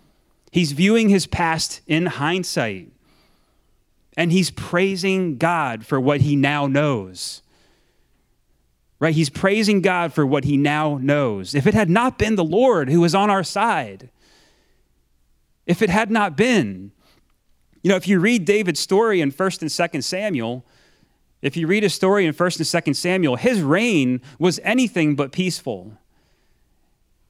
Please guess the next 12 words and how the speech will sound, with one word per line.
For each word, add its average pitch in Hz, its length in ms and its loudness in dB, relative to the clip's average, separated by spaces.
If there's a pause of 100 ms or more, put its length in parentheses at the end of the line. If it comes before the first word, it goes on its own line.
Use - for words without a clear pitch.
(100)
Here's 262 220 2
a 240 40 2
guy 196 340 -2
that 156 140 0
was 143 160 -2
after 156 320 -2
God's 185 500 -2
own 156 280 0
heart. 113 540 -4
He 131 160 -2
worshiped 196 580 -2
him, 226 320 -2